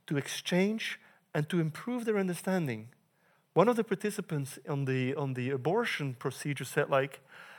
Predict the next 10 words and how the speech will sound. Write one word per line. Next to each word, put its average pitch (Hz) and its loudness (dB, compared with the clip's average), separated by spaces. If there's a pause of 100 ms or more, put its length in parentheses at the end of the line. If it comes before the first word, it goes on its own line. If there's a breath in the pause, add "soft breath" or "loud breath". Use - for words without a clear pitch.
(240 loud breath)
"I 156 10
think 254 -2
we 185 2
have 170 4
become 151 0
the 139 0
best 175 0 (120)
lay 170 4
experts 120 -2
on 135 -2